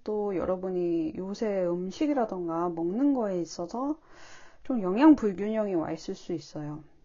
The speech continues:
그래서 막 술 마시면서 "아, 네, 이래가지고 내가 뭐가 되겠어?" 이런 약간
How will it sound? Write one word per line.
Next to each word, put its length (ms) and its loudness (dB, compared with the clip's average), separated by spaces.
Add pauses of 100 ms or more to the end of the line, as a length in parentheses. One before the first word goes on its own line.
(280)
그래서 200 -12
막 280 -4 (100)
술 760 2 (320)
마시면서 760 -2 (460)
"아, 200 -6 (180)
네, 180 -4
이래가지고 880 -2
내가 200 -2
뭐가 260 -2
되겠어?" 600 -2
이런 360 -2 (580)
약간 1000 -2